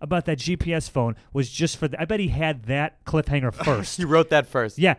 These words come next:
Speaker 1: and then, like,
Speaker 2: Yeah.
Speaker 1: reverse engineer, "Oh, there's a phone and it's out of batteries. We gotta get it back into the village. So they gotta escape, but they gotta be brought back." Blah, blah, blah, blah, blah, blah, blah. Is that
Speaker 2: Uh,
Speaker 1: stupid? That's, that's stupid, right?
Speaker 2: it's terrible.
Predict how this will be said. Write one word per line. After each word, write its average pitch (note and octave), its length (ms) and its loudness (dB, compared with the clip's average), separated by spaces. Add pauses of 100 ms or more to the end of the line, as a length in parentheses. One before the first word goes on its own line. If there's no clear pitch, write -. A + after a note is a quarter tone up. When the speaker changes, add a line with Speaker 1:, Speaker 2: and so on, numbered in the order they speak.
Speaker 1:
and D3 140 -6
then, E3+ 160 2
like, D#3 160 2
Speaker 2:
Yeah. D#3+ 60 4
Speaker 1:
reverse D#3 320 0
engineer, D#3 340 -2
"Oh, C3+ 180 4
there's A#2 200 0
a G2+ 40 0
phone D3 380 2
and A#2+ 80 0
it's G#2+ 100 -6
out A2+ 80 -4
of G2+ 80 -10
batteries. B2 440 -2
We G#2+ 80 -2
gotta C#3 180 -4
get F3+ 80 -2
it D3 80 -4
back D#3+ 160 2
into F3 120 -4
the D#3 60 0
village. D#3 300 -4
So F3 80 -10
they G3+ 60 -2
gotta A3 160 -2
escape, A3+ 320 -4
but A3 100 -2
they C4 80 -6
gotta C4 160 -6
be C4+ 120 -6
brought B3 200 -10
back." B3 220 -6
Blah, A3 180 -8
blah, D4 80 -8
blah, C#4+ 80 -8
blah, C#4+ 120 -8
blah, D4 80 -4
blah, C#4+ 120 -6
blah. C4+ 180 -2 (840)
Is C3 100 -8
that - 60 0
Speaker 2:
Uh, - 80 4
Speaker 1:
stupid? G3+ 280 0
That's, F#3+ 180 0
that's G3 160 -4
stupid, E3+ 280 -4
right? A2+ 120 -4
Speaker 2:
it's - 120 -10
terrible. G2+ 540 -6